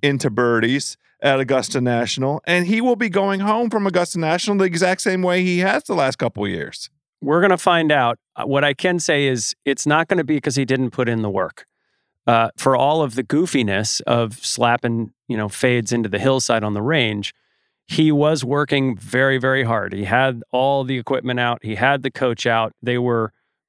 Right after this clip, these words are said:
Speaker 2: pretty seriously grinding on the putting green, on the range all week. So he's gonna try to get that game into shape. I don't think we're gonna see him again until Augusta. So, uh, who knows what two weeks does?
Speaker 1: Well, speaking of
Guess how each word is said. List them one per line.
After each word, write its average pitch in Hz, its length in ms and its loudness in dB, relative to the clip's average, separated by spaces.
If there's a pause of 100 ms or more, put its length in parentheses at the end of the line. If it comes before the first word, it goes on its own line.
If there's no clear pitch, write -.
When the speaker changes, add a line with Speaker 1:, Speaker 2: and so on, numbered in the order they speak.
Speaker 2:
pretty 151 460 0 (100)
seriously 123 920 0 (100)
grinding 117 720 0 (340)
on 139 220 4
the 139 80 0
putting 123 300 0
green, 117 340 -2
on 123 240 0
the 120 80 0
range 110 320 0
all 104 200 0
week. 104 260 -4
So 110 300 -2 (240)
he's 123 200 -2
gonna 143 140 2
try 143 180 2
to 139 80 0
get 135 140 -2
that 127 160 -2
game 135 180 0
into 120 140 0
shape. 156 300 0 (100)
I 120 100 0
don't 123 260 -2
think 131 140 -2
we're 131 120 0
gonna 131 140 0
see 151 180 0
him 175 120 2
again 123 400 0 (380)
until 120 400 0
Augusta. 117 460 -2
So, 120 600 -2
uh, 120 220 -2
who 127 100 0
knows 139 300 0
what 131 140 0
two 139 160 0
weeks 139 220 0
does? 143 380 0 (240)
Speaker 1:
Well, 123 300 2
speaking 160 520 0
of 120 460 2